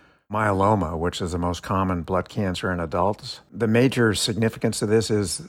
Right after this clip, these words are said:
it shows that it's not a one-trick pony. So this shows that it's a generalizable strategy, that you can change the warhead that comes out of the B cell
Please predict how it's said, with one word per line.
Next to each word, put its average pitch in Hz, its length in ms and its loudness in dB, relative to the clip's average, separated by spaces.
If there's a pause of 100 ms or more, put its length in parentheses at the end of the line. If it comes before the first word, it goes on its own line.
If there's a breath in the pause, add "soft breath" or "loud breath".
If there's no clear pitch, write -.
(240)
it 90 180 -2
shows 110 400 4
that 98 120 2
it's 90 140 -4
not 98 220 2
a 90 40 2
one-trick 90 540 -4
pony. 87 420 -6
So 110 200 -2
this 131 160 4
shows 113 380 4
that 98 120 2
it's 87 180 -4
a 98 80 -4
generalizable 87 880 0
strategy, 92 760 -2
that 104 180 -4
you 101 60 -2
can 90 160 -4
change 95 420 -2
the 95 80 -4
warhead 90 640 2
that 82 160 -4
comes 90 280 -4
out 87 140 0
of 85 60 -4
the 82 80 -4
B 90 220 -4
cell 80 440 -4